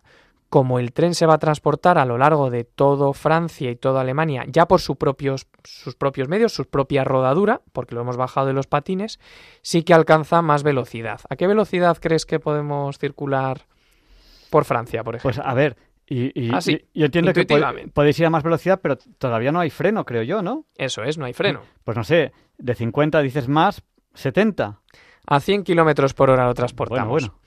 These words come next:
Speaker 1: Pero ¿qué pasa? Que como vamos a más velocidad, ahora sí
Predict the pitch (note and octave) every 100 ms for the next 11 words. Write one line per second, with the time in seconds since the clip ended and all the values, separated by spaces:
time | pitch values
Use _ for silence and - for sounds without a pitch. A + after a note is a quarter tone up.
0 | _ - - C#3+ C#3 D#3+ F#3 E3 C3 B2
1 | B2 A#2 C3+ D3 - A#2+ B2 C3 C#3 C#3+
2 | - D3+ G3+ - _ - _ _ C#3 C#3+
3 | D3 - F#3+